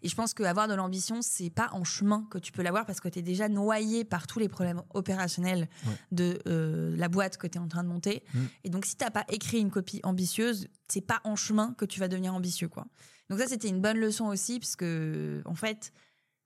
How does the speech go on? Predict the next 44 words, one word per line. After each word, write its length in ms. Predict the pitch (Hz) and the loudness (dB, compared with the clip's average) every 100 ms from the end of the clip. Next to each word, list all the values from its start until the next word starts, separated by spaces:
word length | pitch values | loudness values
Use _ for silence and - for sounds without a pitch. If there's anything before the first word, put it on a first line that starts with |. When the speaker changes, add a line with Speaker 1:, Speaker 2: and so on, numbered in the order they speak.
| _ - | _ -2
Speaker 1:
faire 180 | 247 247 | -2 0
un 80 | 220 | 0
gros 140 | 185 | -2
projet, 680 | 180 190 185 196 196 196 185 | -2 -2 2 4 4 4 4
Speaker 2:
Mhm. 60 | 160 | 2
Speaker 1:
euh, 1040 | 156 156 156 156 151 151 156 151 151 160 | 0 0 0 -2 -4 -2 -2 -2 -4 -4
enfin, 160 | 165 165 | -2 -2
ça 120 | 165 | 0
s'anticipe. 460 | 180 180 175 - - _ - | -4 -4 -6 -10 -14 _ -10
Voilà. 200 | - - _ - | -8 -10 _ 0
Speaker 2:
Alors, 160 | 123 | 4
il 60 | 127 | 4
y 40 | |
a, 20 | 117 | 2
il 60 | 117 | -2
y 60 | |
a, 40 | 117 | 0
il 80 | |
y 40 | 120 | 0
a 40 | |
deux 280 | 110 147 151 | 2 2 2
points 320 | - - 135 - 135 | -2 -2 -2 0 -4
hyper 220 | - 131 | 2 2
intéressants 360 | 120 117 110 | 4 0 0
dans 40 | 120 | -2
ce 60 | |
que 80 | - | -2
tu 120 | 107 113 | -2 0
dis. 240 | 127 135 - | 0 0 -2
Euh, 60 | 110 | -2
le 100 | 110 | 0
premier 240 | 113 110 | 2 2
point 200 | - 123 | 2 0
que 100 | 120 | 0
tu 140 | - | -2
évoques, 160 | 113 127 | 0 0
c'est 300 | - 123 135 _ _ _ _ - | 0 -4 -4 _ _ _ _ -20
faites 340 | - 151 - | -2 -2 0
les 80 | 117 | -2
choses 240 | - 147 | 0 -2
dans 40 | 123 | -2
lesquelles 220 | 113 127 | -2 -2
vous 180 | 117 117 | 0 -2
excellez. 480 | 123 - 113 113 | -2 -2 -2 -2